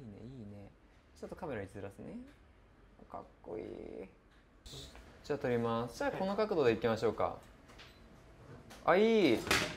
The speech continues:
いい。こ、これ、これ、ここ、ここ。あ、その目線超かっこいい。いいね。あ、いい。その目の感じ。ここだね。一瞬フィルター変えるね。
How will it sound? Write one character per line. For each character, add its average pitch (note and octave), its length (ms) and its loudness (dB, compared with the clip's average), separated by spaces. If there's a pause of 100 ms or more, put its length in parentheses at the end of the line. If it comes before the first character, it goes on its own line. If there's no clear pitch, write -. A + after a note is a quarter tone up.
(640)
い E3+ 400 6
い。 G2+ 100 -2
こ、 - 160 -6
こ E3 180 6
れ、 F3+ 120 8
こ F3 140 8
れ、 F#3+ 100 6
こ F#3 140 4
こ、 G#3 140 8
こ G3+ 100 2
こ。 A3 380 8
あ、 G#3 140 6
そ B3 140 4
の B3+ 60 6
目 B3+ 80 4
線 B3+ 180 2
超 A#3+ 140 4
か A3 100 4
っ F3+ 80 -6
こ D#3+ 140 4
い B2+ 80 4
い。 - 20 2 (800)
い G4 200 8
い - 40 2
ね。 F#4 460 2 (1080)
あ、 G#3+ 100 8
い A3 120 8
い。 E3+ 40 -4
そ F#3 80 -2
の G#3+ 80 2
目 A3 60 4
の G3 100 4
感 C3 180 2
じ。 G#2+ 240 0 (1080)
こ G2+ 100 -10
こ D#3 140 -6
だ D#3 140 -4
ね。 A#2+ 240 -6 (1040)
一 C#3 100 -4
瞬 D#3 160 0
フ C#3 60 -2
ィ D3 40 0
ル C3+ 60 0
タ C3+ 100 2
ー B2+ 60 -2
変 C3 120 2
え - 20 0
る B2+ 80 0
ね。 E3+ 160 -4